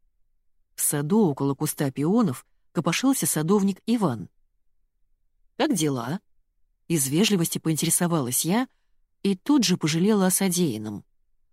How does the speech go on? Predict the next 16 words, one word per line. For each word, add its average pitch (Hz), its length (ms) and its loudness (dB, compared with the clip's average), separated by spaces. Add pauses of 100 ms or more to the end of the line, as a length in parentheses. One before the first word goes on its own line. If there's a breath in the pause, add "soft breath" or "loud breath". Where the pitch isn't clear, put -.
(200)
Ваня 208 400 0
начал 175 300 0
живописать 147 640 -4
ненужные 170 500 0
подробности. 180 760 -2 (880)
«Тля 277 320 2
прилетела, 170 720 0 (240)
пожрала 214 520 4
дрянь 233 280 4
цветочки. 160 720 2 (360)
Вон 302 260 2
и 170 60 4
листочки 180 520 0
в 165 60 0
решето 214 380 2
превратились. 156 800 -2